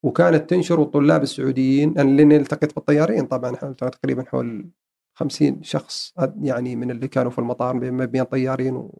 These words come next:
وصيانة وإلى آخره، وشهود عيان. فكانوا في أيام الابتعاث،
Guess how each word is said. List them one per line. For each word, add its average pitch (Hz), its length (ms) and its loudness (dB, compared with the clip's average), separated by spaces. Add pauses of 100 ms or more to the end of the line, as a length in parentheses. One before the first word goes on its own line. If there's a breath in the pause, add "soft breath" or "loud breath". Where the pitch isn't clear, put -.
(120)
وصيانة 131 520 -4
وإلى 131 200 -4
آخره، 131 200 -8 (1600 soft breath)
وشهود 135 380 2
عيان. 135 280 2
فكانوا 151 1300 0
في 170 380 -2
أيام 156 220 6
الابتعاث، 147 520 0